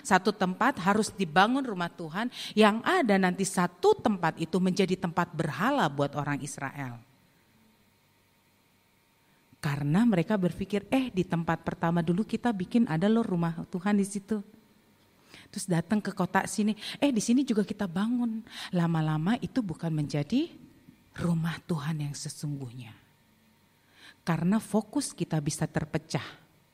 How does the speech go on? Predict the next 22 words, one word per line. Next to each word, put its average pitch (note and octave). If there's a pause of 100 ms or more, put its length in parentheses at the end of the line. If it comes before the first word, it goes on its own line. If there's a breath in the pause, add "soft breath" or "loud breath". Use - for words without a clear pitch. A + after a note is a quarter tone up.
(1800 loud breath)
Tetapi F#3
yang A3
Tuhan A3
ajarkan G#3
atas F3
bangsa D#3
Israel F3
pada E3
saat E3
itu F3+
dan D#3
sangat A#3
relevan G#3+ (540 loud breath)
buat E3+
kita F3
yang D#3+
saat -
ini G3+
hidup F3+
dalam D3+
perjanjian D3+
baru. C#3